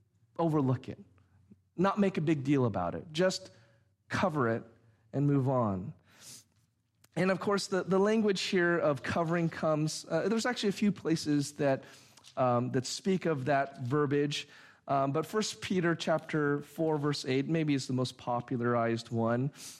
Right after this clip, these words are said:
uh, where, where Peter says, "Above all," this is First Peter four eight, "above all, keep loving one another earnestly, since love covers a multitude of sins."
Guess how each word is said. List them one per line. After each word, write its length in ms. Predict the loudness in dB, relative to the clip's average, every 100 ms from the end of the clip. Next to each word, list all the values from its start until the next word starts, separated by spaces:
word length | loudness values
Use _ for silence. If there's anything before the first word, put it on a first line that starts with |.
| -20 _ -2
uh, 260 | 0 0
where, 460 | 0 0 2 0 -2 -12 _ _
where 120 | -6
Peter 300 | 0 0 0
says, 320 | 0 0 0
"Above 320 | 0 2 2 2
all," 480 | 4 2 0 -10 _ _ _
this 140 | -8 -6
is 120 | -6
First 560 | -6 -8 -10 -6 -4
Peter 180 | -2 -2
four 260 | -2 0 0
eight, 140 | 2
"above 320 | 0 0 2 2
all, 220 | 2 2
keep 400 | -2 -2 -2 -2
loving 480 | 0 2 2 2 2
one 160 | 2
another 420 | 2 2 2 0 -2
earnestly, 720 | 0 0 0 -4 -2 -2 -2 -8 -20 -10
since 380 | -2 -2 0
love 480 | 2 4 4 2 -2
covers 840 | -8 -2 -2 -2 -6 -8 -14 -18 -20 _ _ _ -4
a 80 | 0
multitude 840 | 2 0 -4 -6 -2 0 0 -2 -8 -20 _ _
of 120 | -4
sins." 800 | -4 -2 -2 -2 -4 -10 -18 -20